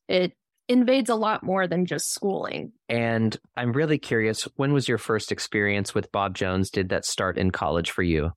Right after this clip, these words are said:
Speaker 1: It did start in college. And thankfully, I, going in, I knew exactly what I was getting myself into, and I was not excited about it. I just knew the expectations, and I knew the teachings, and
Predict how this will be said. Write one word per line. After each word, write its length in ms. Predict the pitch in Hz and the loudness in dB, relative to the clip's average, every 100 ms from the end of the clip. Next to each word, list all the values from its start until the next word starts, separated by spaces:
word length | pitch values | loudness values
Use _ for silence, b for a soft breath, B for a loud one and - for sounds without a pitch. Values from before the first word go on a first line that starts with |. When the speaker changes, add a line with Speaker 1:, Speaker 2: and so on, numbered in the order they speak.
| _ 247 | _ -2
Speaker 1:
It 240 | 240 - | -2 0
did 220 | 240 220 | 0 0
start 320 | - 226 226 | -2 0 0
in 120 | 220 220 | 0 0
college. 680 | - 160 170 175 180 - - _ | 0 0 2 0 -2 -6 -12 _
And 640 | 220 214 196 135 190 196 185 - - _ _ _ | -4 0 0 0 -2 -4 -8 -12 -14 _ _ _
thankfully, 1000 | 247 262 262 - 240 220 214 208 208 220 - - | 0 2 2 0 0 0 -2 -4 -4 -6 -8 -2
I, 640 | 214 214 214 220 196 202 - _ _ - | 0 2 2 2 2 0 -4 _ _ -4
going 340 | 247 262 254 214 | 0 2 2 2
in, 260 | 190 175 - | 2 0 0
I 100 | 214 | 2
knew 300 | 220 208 196 | 4 4 2
exactly 500 | 190 185 180 - 185 | 0 0 -2 0 0
what 120 | 175 | 2
I 80 | 170 | 0
was 120 | 175 | -2
getting 200 | 156 165 | -4 -4
myself 340 | 165 170 151 - | -4 -4 -6 -4
into, 440 | 135 170 - - - - | -4 -4 -4 -6 -6 -4
and 160 | 190 | -2
I 100 | 185 | 0
was 340 | 185 175 - - - | 0 0 -2 -8 -4
not 260 | 208 190 | -2 0
excited 440 | 170 - 170 170 175 | -2 -2 -2 0 -2
about 300 | - 135 135 | -4 -4 -2
it. 200 | 127 - _ B - | -2 -6 _ B -6
I 80 | 220 | -2
just 200 | 220 214 | 0 4
knew 220 | 220 233 | 4 4
the 140 | 247 | 2
expectations, 1000 | 226 - 247 - - 220 214 220 220 226 | 0 0 -4 -2 -2 0 0 0 2 0
and 100 | 214 | 0
I 60 | 196 | -2
knew 480 | 190 190 190 196 196 | 0 0 0 0 -2
the 140 | 180 | -2
teachings, 880 | 185 - 226 - 214 202 196 190 - | -2 0 0 0 0 2 0 -2 -4
and 540 | 175 175 175 175 175 | -4 -2 0 0 -2